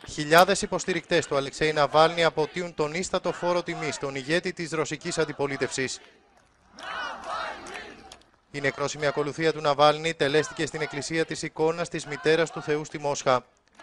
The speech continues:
Ο εκπρόσωπος του Κρεμλίνου, Δημήτρη Πεσκόφ, είχε προειδοποιήσει ότι οποιαδήποτε μη εξουσιοδοτημένη συγκέντρωση σε υποστήριξη του Ρώσου αντιφρονούντα θα συνιστούσε παραβίαση του νόμου.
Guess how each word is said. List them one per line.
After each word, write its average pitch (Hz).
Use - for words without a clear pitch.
Ο 113
εκπρόσωπος 139
του 151
Κρεμλίνου, 147
Δημήτρη 147
Πεσκόφ, 160
είχε 160
προειδοποιήσει 165
ότι 117
οποιαδήποτε 143
μη 165
εξουσιοδοτημένη 160
συγκέντρωση 160
σε 143
υποστήριξη 165
του 135
Ρώσου 165
αντιφρονούντα 147
θα 156
συνιστούσε 165
παραβίαση 160
του 147
νόμου. 139